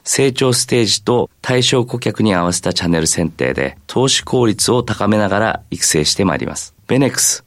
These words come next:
については、デジタルとマスマーケティングの両面で、当社グループのリソースを最大限活用して、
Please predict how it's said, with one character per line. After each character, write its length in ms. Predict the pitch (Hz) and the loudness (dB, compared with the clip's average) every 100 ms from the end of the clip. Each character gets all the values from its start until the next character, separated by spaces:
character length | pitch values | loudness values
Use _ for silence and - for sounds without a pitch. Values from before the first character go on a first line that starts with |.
| - | -2
に 160 | 107 | -2
つ 120 | - 113 | 0 0
い 120 | - | 0
て 100 | 76 | 0
は、 260 | 80 71 - _ | 0 -2 -8 _
デ 140 | 135 | 0
ジ 140 | 139 - | 0 0
タ 100 | 101 | 0
ル 100 | 87 | 0
と 260 | 113 107 - | 2 0 0
マ 140 | 90 | 0
ス 120 | - | 2
マ 120 | 113 | 2
ー 40 | 110 | 2
ケ 140 | 98 | 0
テ 80 | 92 | 2
ィ 40 | |
ン 40 | 87 | 2
グ 60 | 85 | 4
の 140 | 78 | 2
両 200 | 92 101 | 2 2
面 220 | 95 82 | 2 2
で、 200 | 53 - _ | 0 -4 _
当 160 | - 156 | -2 0
社 160 | 123 92 | 2 2
グ 100 | 104 | 2
ル 160 | 104 | 2
ー 20 | |
プ 120 | 101 110 | 2 0
の 160 | 123 | 2
リ 100 | 92 | 2
ソ 200 | 90 101 | 2 2
ー 40 | 87 | 2
ス 160 | - | 2
を 80 | 80 | 0
最 260 | - 120 131 | 0 0 0
大 220 | 139 123 | 2 2
限 180 | 113 110 | 2 0
活 280 | 90 - | -2 -2
用 80 | 67 | 0
し 100 | - | 0
て、 240 | - 73 | 0 -2